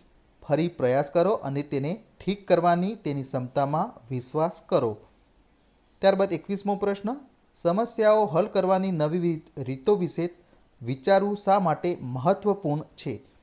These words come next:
તો ઓપ્શન એ, નવા વિચારો કામને વધુ સરળ કે ઝડપી બનાવી શકે છે. બી, નવી વસ્તુઓ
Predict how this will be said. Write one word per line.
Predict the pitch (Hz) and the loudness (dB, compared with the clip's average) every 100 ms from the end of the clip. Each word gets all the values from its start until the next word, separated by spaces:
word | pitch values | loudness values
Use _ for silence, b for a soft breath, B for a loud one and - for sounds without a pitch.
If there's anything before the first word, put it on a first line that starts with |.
| b - | b -2
તો | |
ઓપ્શન | 156 170 - | -2 -2 -6
એ, | 165 117 - _ _ - | -6 -6 -16 _ _ -8
નવા | 131 151 170 | -2 0 0
વિચારો | 147 147 165 165 | -2 -2 0 0
કામને | 156 147 147 156 | 0 -2 -2 -4
વધુ | 131 117 143 | -2 -4 -6
સરળ | - 127 143 | -4 -2 -2
કે | 139 - 135 | -4 -6 -4
ઝડપી | 123 117 151 | -4 -4 -6
બનાવી | 147 123 117 147 | -6 -4 -4 -4
શકે | 156 151 165 | -6 -6 -6
છે. | 185 240 - _ _ _ _ _ _ _ _ _ _ 147 | -6 -10 -14 _ _ _ _ _ _ _ _ _ _ -6
બી, | 185 233 | -4 -4
નવી | 185 143 170 | -4 -2 -2
વસ્તુઓ | 185 180 - 185 180 | -2 -4 0 2 2